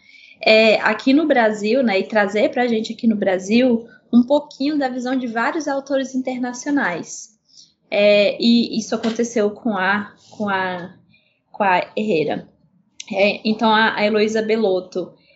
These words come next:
ela prefaciou, é, um livro, é, um,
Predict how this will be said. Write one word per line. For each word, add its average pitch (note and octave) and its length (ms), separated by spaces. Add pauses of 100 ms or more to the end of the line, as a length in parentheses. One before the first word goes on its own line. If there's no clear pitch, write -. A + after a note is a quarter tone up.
ela G#3 220
prefaciou, B3 1040 (320)
é, A3 480
um C4+ 140
livro, C4 680 (280)
é, F#3 220 (160)
um, G3+ 460